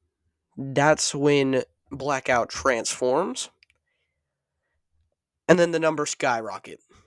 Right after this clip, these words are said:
We get, we get, like, four people that died, uh, immediately after, and, um,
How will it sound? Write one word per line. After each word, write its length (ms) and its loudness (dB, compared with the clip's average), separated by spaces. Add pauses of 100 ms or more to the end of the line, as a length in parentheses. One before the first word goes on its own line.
(2000)
We 120 2
get, 360 4 (200)
we 100 -10
get, 380 -2
like, 200 -6
four 440 -8
people 300 -12
that 200 -4
died, 640 -4 (360)
uh, 380 -6
immediately 1000 -14 (1160)
after, 680 -10 (380)
and, 640 -10 (3250)
um, 400 -6